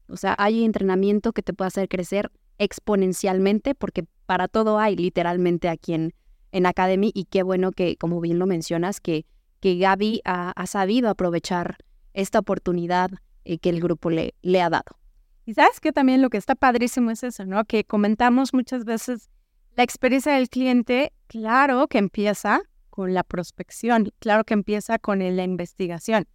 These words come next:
Speaker 2: pero no termina con la venta del
Speaker 1: De
Speaker 2: auto.
Speaker 1: acuerdo.
Speaker 2: Y naturalmente se vuelve a iniciar, voy a decir, con el tema de la postventa.
Speaker 1: Sí.
Speaker 2: Es ahí donde hay un gran potencial y me encanta, insisto otra vez, que, que este modelo de postventa de,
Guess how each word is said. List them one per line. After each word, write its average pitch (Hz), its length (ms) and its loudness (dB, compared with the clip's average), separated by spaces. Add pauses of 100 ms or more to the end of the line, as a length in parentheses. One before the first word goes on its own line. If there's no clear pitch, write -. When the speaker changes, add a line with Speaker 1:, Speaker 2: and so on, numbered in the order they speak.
(480)
Speaker 2:
pero 226 180 2
no 240 260 4
termina 226 800 2
con 190 240 -4
la 180 100 -6
venta 190 300 -6
del 185 140 -4
Speaker 1:
De 190 40 -2
Speaker 2:
auto. 185 220 -6
Speaker 1:
acuerdo. 170 220 -10
Speaker 2:
Y 196 40 -2
naturalmente 220 800 2 (140)
se - 180 -4
vuelve 220 300 2
a 226 60 4
iniciar, 220 440 0
voy 214 140 2
a - 20 2
decir, 196 260 -2
con 208 200 -4
el 175 100 -8
tema 208 220 0
de 185 60 2
la 165 100 -2
postventa. 202 640 -8
Speaker 1:
Sí. 175 220 -4 (100)
Speaker 2:
Es 226 180 -8
ahí 254 320 4
donde 262 300 4
hay 226 180 6
un 240 200 2
gran 220 240 4
potencial 208 500 -2
y 226 60 4
me 202 100 4
encanta, 208 340 2
insisto 214 380 -6
otra 214 240 0
vez, 202 220 -2
que, 220 340 -2
que 214 80 -4
este 220 200 -4
modelo 220 340 2
de 220 100 0
postventa 202 600 -2
de, 185 260 -6